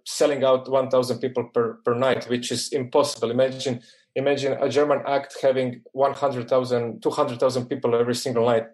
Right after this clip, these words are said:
It's, it's like this. It's, it's <laughs> unbelievable, you know.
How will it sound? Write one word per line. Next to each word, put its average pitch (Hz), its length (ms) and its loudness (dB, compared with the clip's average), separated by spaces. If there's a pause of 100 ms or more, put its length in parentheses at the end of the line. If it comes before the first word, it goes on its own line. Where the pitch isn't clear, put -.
It's, - 320 -14
it's 135 220 -6
like 131 300 0
this. 131 240 0
It's, - 360 -14
it's 139 400 -6
<laughs> - 100 -6
unbelievable, 135 540 2
you 120 80 4
know. 131 140 0